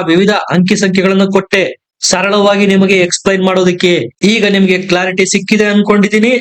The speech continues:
ನಿಮ್ಮೆಲ್ಲ ಪ್ರಶ್ನೆಗಳಿಗೂ ಉತ್ತರ ಸಿಕ್ಕೋಗ್ಬಿಡುತ್ತೆ. ಸುಮ್ನೆ ಹೇಳಿಲ್ಲ ಯೋಗಿ ಆದಿತ್ಯನಾಥ್ ಅವರು,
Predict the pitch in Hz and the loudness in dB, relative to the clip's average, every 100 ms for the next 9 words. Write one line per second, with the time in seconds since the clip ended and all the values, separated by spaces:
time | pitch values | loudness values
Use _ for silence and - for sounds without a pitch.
0 | 165 180 175 185 214 208 214 - 196 180 | 0 0 2 2 0 0 -6 -4 -2 0
1 | 175 214 190 185 196 190 - - 190 185 | 2 2 2 0 -2 -2 -4 -2 0 0
2 | 180 - 139 - _ - - 196 220 226 | -2 -2 -6 -8 _ -4 0 2 2 2
3 | 208 208 208 185 180 196 202 196 208 196 | 0 0 0 2 2 2 0 -2 -2 -2
4 | 185 185 185 180 170 | -2 0 2 2 2